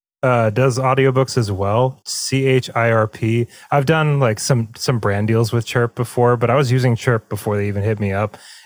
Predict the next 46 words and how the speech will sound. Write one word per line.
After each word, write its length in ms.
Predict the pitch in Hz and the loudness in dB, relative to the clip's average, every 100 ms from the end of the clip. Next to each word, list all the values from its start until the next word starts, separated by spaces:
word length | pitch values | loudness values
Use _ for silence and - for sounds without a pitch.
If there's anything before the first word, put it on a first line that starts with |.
| - | -4
And, 300 | 110 110 104 | 0 0 2
um, 380 | 101 95 92 92 _ _ _ _ _ _ | 0 -2 -4 -8 _ _ _ _ _ _
they 80 | 160 | 2
do 140 | 190 | 4
a 40 | 165 | 4
really 200 | 139 131 | 4 2
cool 180 | 135 120 | 0 0
thing 340 | 123 117 110 | 0 0 -2
where 340 | 117 117 107 101 _ - | 0 2 2 -2 _ -4
you 80 | 131 | 0
just 240 | 156 - | 0 0
buy 180 | 110 107 | -2 0
the 160 | 113 107 | 2 0
audiobook 540 | 98 113 113 117 113 | 0 0 2 0 -2
outright. 500 | 95 117 120 135 139 _ _ - | -6 -4 0 0 -2 _ _ -4
<clears throat> 80 | - - 131 98 - | 0 0 0 -2 -6
So 160 | - 120 | 0 0
it's 120 | 120 | 0
just, 280 | 120 - _ - | -2 -6 _ -6
it's 100 | 120 | -2
just 140 | 139 | 0
yours 400 | 107 101 95 104 | 0 -2 0 -2
now. 320 | 123 120 123 - _ _ _ - | -2 0 0 -4 _ _ _ -2
You 60 | 127 | 2
know, 80 | |
you 120 | 127 120 | 2 2
don't 100 | 120 | 2
have 140 | 120 | 0
to, 80 | - | 0
like, 220 | 107 95 - | 0 -2 -4
keep 240 | 120 107 | -2 -2
paying 240 | - 110 | -2 0
a 60 | 104 | 0
subscription. 520 | 101 - 98 98 107 | -4 -6 -6 -4 -4
So, 280 | 104 101 95 - 139 | -2 -4 -4 -4 0
and 80 | |
they 80 | 147 | 2
do 160 | 165 147 | 2 0
deals 460 | 110 123 120 110 - - | 2 2 2 0 -4 -2
all 180 | 127 113 | 0 2
the 60 | |
time 320 | 101 123 104 | 0 0 0
too. 180 | 98 127 | 0 0
Like, 140 | 101 104 | 0 0
I 80 | 113 | -2
see 200 | - | -2